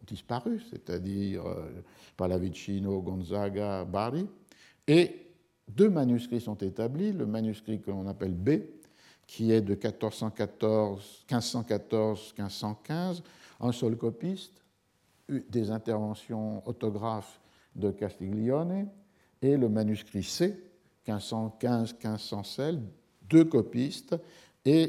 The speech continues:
des interventions non seulement de Castiglione, mais aussi, euh, d'autres mains, d'autres écrivains, par exemple Bembo. Les deux manuscrits, euh, B et C, se trouvent à la bibliothèque, euh, euh, vaticane.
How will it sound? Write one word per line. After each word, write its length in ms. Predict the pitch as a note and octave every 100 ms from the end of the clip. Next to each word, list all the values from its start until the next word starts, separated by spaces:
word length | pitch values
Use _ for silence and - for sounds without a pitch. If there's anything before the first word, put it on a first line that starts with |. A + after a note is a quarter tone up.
| D#3+
des 220 | B2+ C3
interventions 500 | C3 C3+ B2+ B2 B2
non 160 | C#3+ G#3
seulement 560 | - C3 B2 B2 A#2
de 280 | G2+ G2 G#2+
Castiglione, 920 | G2+ G2+ - - F#2 G#2+ D#3 F#3+ F3+
mais 400 | F3 B2+ C3+ D#3
aussi, 640 | A#2+ G#2+ - C3+ D3+ D#3+ A#2 A#2+
euh, 160 | A2+ A2+ - -
d'autres 420 | G#2+ D#3 D#3+ C#3 G#2
mains, 380 | G2+ A2+ D#3 C#3+ -
d'autres 400 | D#3 D3+ A#2 G#2+
écrivains, 420 | - G2+ G2 B2
par 240 | A#2+ G2+
exemple 680 | F#2+ G2 A#2 A#2+ A2+ - G#2+
Bembo. 520 | F#2+ G#2+ G2+ G2 F#2 - - -
Les 80 | F#2+
deux 160 | C#3
manuscrits, 840 | B2 G#2+ G2+ - - D#3+ F3 B2 G2+
euh, 80 | F2+
B 120 | G#2+
et 200 | A#2+ F#2+
C, 180 | - -
se 140 | -
trouvent 460 | F2+ - A#2 A#2 G2
à 100 | F#2+
la 240 | G#2 G2+
bibliothèque, 840 | E2 G2 G2 F#2 - A#2 A2 - -
euh, 160 | G2 F#2+ - - _ -
euh, 220 | F2+ F2+ - - _ _ _ G#2
vaticane. 680 | G#2 - F2 - F2 C3